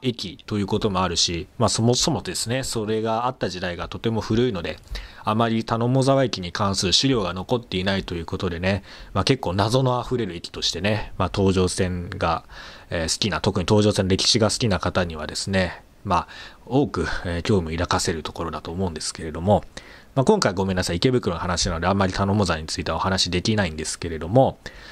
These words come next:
まあ、そんな池袋からですね、田野母沢まで千九百十四年、えー、東上線として、えー、開業しました。しかし、えー、実はですね、えー、その開業前にはですね、いろんな計画があったんですよね。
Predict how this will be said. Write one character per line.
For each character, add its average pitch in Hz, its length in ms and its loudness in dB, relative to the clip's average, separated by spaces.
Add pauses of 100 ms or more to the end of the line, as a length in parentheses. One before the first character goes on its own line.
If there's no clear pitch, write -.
(320)
ま 165 80 6
あ、 - 20 2
そ 180 100 6
ん 185 60 6
な 185 100 6
池 160 220 4
袋 175 320 6
か 98 120 0
ら 95 100 0
で 90 80 -6
す - 100 -6
ね、 101 60 0
田 127 120 2
野 147 120 6
母 190 100 6
沢 165 160 4
ま 170 140 4
で 165 80 4
千 131 200 0
九 120 140 2
百 101 240 0
十 98 160 2
四 104 160 6
年、 87 240 0
え 95 80 2
ー、 92 100 0
東 101 120 6
上 104 120 4
線 98 200 0
と 98 120 0
し - 80 2
て、 131 440 2
え 98 80 -2 (140)
ー、 - 20 -20
開 98 240 2
業 87 140 0
し - 140 2
ま 85 60 -2
し - 100 2
た。 - 160 -10 (960)
し - 100 2
か 139 120 6
し、 - 180 0 (280)
え 131 60 6
ー、 - 40 8
実 143 180 6
は 208 60 4
で 156 80 2
す - 120 -4
ね、 123 360 2
え 127 60 2
ー、 - 20 2
そ 156 140 2
の 185 100 6
開 180 240 4
業 180 160 6
前 180 160 4
に 135 80 2
は 104 60 2
で 98 100 2
す - 120 -6
ね、 101 140 0
い 101 80 2
ろ 151 140 6
ん 170 80 2
な 165 80 2
計 175 180 2
画 185 120 2
が 185 160 4
あ - 20 -2
っ - 40 -2
た - 120 -2
ん 98 60 -2
で 90 60 -4
す - 140 -4
よ 98 60 0
ね。 156 240 2